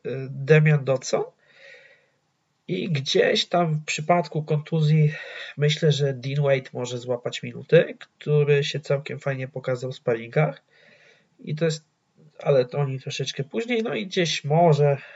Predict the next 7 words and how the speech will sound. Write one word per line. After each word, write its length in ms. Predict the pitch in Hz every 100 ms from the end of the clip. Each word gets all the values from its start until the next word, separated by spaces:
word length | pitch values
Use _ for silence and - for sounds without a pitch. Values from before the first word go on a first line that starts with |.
| - - 156
wiecznie 600 | 127 143 143 - 131 131 _ _ _ _ _ _ -
żywy 560 | 131 139 127 127 127 -
Deli 380 | 139 143 131 123
Cherry, 280 | - 135 131
czyli 380 | - - 117 117
Matthew 420 | 139 104 - 123
Dellavedova. 760 | 123 120 117 110 107 95 -